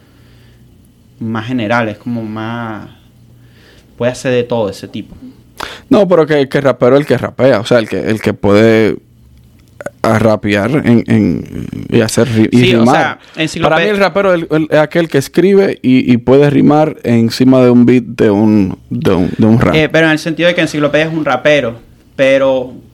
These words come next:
Speaker 1: como que se expandió tanto a nivel, a nivel, eh, musical que el tipo ya hace cualquier género y le queda,
Speaker 2: Ya.
Speaker 1: ¿sabes? Ahí,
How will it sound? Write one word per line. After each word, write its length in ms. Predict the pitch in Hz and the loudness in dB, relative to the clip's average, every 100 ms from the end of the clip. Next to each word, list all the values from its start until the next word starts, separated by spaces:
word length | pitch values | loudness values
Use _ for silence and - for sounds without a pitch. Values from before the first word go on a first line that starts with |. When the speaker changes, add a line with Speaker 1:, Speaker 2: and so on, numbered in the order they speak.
| - | -16
Speaker 1:
como 300 | 135 135 131 | -8 -8 -6
que 140 | 131 | -8
se 120 | 120 123 | -8 -14
expandió 560 | - 123 120 117 131 | -10 -8 -6 -6 -8
tanto 600 | - - 151 151 147 151 | -8 -6 -4 -4 -4 -4
a 40 | 147 | -2
nivel, 460 | 135 123 123 127 - | -4 -4 -6 -8 -10
a 120 | 127 | -10
nivel, 880 | 120 120 120 135 143 143 131 120 - - | -8 -6 -6 -8 -8 -8 -10 -14 -20 -16
eh, 460 | 123 110 104 - - - - | -14 -12 -14 -16 -20 -20 -20
musical 800 | 131 123 117 - - 160 107 98 - - _ - | -14 -12 -12 -12 -6 -4 -4 -8 -18 -20 _ -14
que 580 | 120 110 107 107 107 - | -8 -6 -6 -8 -12 -12
el 180 | 110 107 | -12 -10
tipo 240 | 123 135 | -10 -8
ya 520 | 131 131 131 127 120 117 - | -4 -2 -2 -4 -10 -14 -14
hace 340 | 123 120 123 | -14 -12 -14
cualquier 540 | - - 110 - 113 117 | -16 -12 -12 -10 -12 -8
género 440 | 151 123 104 101 - - - - - - - - | -8 -8 -8 -14 -18 -20 -20 -20 -20 -20 -20 -18
y 160 | 104 | -14
le 140 | 95 95 | -14 -10
queda, 300 | 113 95 90 - - - - - | -8 -8 -10 -20 -20 -20 -16 -2
Speaker 2:
Ya. 160 | - 95 | 0 2
Speaker 1:
¿sabes? 240 | 131 101 - - - - - | 0 -2 -12 -20 -20 -16 -4
Ahí, 580 | 113 120 123 - - | -2 -2 -4 -10 -20